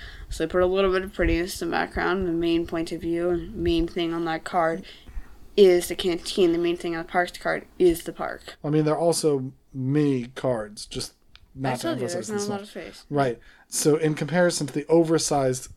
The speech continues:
Speaker 2: Parks cards, the tar-, those are tarot size, these are mini size cards, and they're, they're pretty small.
Speaker 1: Yeah.
Speaker 2: Yeah. Have, have to agree with you on that. Um, the last thing I want to just mention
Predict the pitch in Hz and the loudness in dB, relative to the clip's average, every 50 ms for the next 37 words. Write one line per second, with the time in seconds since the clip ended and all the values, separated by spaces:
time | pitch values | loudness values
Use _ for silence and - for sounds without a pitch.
0 | _ - - - - - 226 190 - - - - - - 156 131 117 113 123 131 | _ -20 -18 0 6 6 8 8 6 2 -2 -4 -2 -2 0 0 0 -2 -4 -8
1 | - - 120 - - 185 175 135 135 131 123 117 113 107 - 202 208 180 160 143 | -10 -10 -8 -2 0 0 0 0 -2 -2 -2 -2 -6 -6 -2 0 2 2 2 2
2 | - - 120 120 - - - - - - - - 151 170 180 160 139 - 135 139 | 0 -4 -4 -6 -6 -8 -14 -16 -18 -18 -14 -4 -2 2 2 4 4 4 4 6
3 | 175 214 202 160 139 127 - - 131 117 117 120 117 - - - 117 117 117 117 | 8 8 8 8 4 2 0 -2 -2 -2 -2 0 0 0 0 0 -2 -2 -2 -4
4 | - - 135 123 127 135 127 117 - - - - - - 123 110 104 - 107 95 | -4 -6 -6 -4 0 0 2 2 2 0 0 -8 -2 2 2 2 4 2 -2 0
5 | 90 - - - - - - - - - 202 180 - - - - - - - - | 2 0 0 0 -4 -8 -14 -10 -4 0 0 0 0 -2 -8 -16 -20 -18 -14 -12
6 | - - - - - - - - - - - - - - - - - - - 151 | -12 -12 -12 -14 -16 -20 -20 -16 -16 -14 -14 -14 -18 -20 -18 -20 -18 -8 -2 -2
7 | 131 127 - - - - - - - - - - 180 190 190 190 - 190 165 151 | -2 -2 -2 -6 -12 -16 -18 -18 -18 -20 -6 0 2 2 2 2 2 2 2 2
8 | 135 139 127 120 113 98 - 104 92 92 95 - - - _ - - _ _ _ | 2 0 -2 -2 -2 -6 -12 -14 -14 -16 -20 -20 -20 -20 _ -20 -20 _ _ _
9 | _ _ - - - - - - _ _ _ _ - 156 156 151 147 147 147 - | _ _ -20 -20 -20 -20 -20 -20 _ _ _ _ 2 2 4 4 2 0 -4 -8
10 | - _ _ _ _ _ _ _ _ _ - 151 156 170 156 160 196 220 226 208 | -14 _ _ _ _ _ _ _ _ _ -12 4 6 8 8 10 8 8 6 4
11 | - - 190 170 156 147 143 147 139 131 131 127 120 127 127 135 135 127 - - | 4 0 0 2 2 2 2 2 0 0 -2 -4 -2 0 0 2 0 0 0 -2
12 | 131 117 117 123 | -2 -4 -4 -6